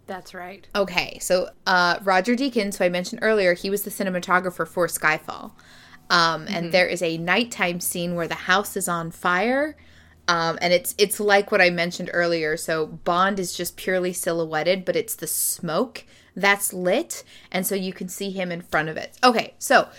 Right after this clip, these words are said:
Speaker 2: the very, very basics of clearly lighting a subject is light in front of dark, dark in front of light.
Speaker 1: Okay.
Speaker 2: That if you have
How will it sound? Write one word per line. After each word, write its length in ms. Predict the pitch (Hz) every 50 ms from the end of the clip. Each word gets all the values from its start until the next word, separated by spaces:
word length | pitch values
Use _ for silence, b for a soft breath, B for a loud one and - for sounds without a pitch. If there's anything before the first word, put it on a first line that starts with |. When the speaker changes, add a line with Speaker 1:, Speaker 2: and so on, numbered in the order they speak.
| B B B
Speaker 2:
the 180 | - 220 240 240
very, 560 | 214 196 202 233 262 302 330 339 370 370 359
very 480 | 349 - 247 247 247 247 247 247 240 233
basics 720 | 233 190 156 151 165 - - - - - - - - - b b b b b b b b _ _ -
of 600 | 170 170 165 160 156 151 151 147 170 - - - -
clearly 880 | - - - - 226 233 233 254 254 254 254 254 262 262 262 262 254 - _ _
lighting 760 | - 202 190 190 190 185 185 190 196 196 190 196 196 190 190 - - _
a 120 | 175 175
subject 880 | - - - - - 151 151 - - - - - - - - - - - - _ _ _ -
is 560 | 220 214 165 131 98 92 98 - - - - b b b b b b b -
light 360 | 175 175 180 180 202 233 226
in 120 | - 220 220
front 280 | 220 - 233 220 220
of 160 | 226 220 214 202
dark, 460 | 180 165 156 160 151 - - - _ - - _ _ _ _ _ - -
dark 340 | - 170 165 170 - -
in 120 | - 175 170
front 260 | - - 151 151 156
of 200 | 156 156 - -
light. 480 | 160 143 120 - - _ - - - - _ _ _ _ _ _ _ _ _ _ _ _ _ _ _ _
Speaker 1:
Okay. 240 | - 170 160 165 185
Speaker 2:
That 480 | 160 180 175 160 156 - - - - b b b b b b b b b _
if 260 | 175 175 175 175 -
you 460 | 180 175 185 180 170 170 165 165 160 160
have 1000 | - - - - - 196 190 185 180 180 175 175 175 175 175 175 - - -